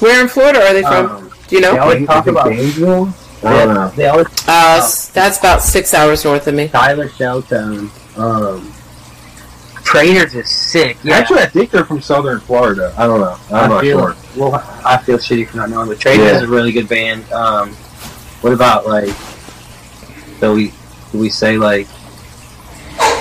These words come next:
Speaker 2: I don't know, Willie Nelson, as far as, like,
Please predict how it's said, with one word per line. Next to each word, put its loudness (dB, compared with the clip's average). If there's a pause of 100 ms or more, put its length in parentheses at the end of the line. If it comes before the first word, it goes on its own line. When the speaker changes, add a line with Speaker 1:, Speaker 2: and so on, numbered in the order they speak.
(1080)
Speaker 2:
I 0
don't 2
know, 0
Willie 2
Nelson, -2
as -10
far 2
as, 0
like, -4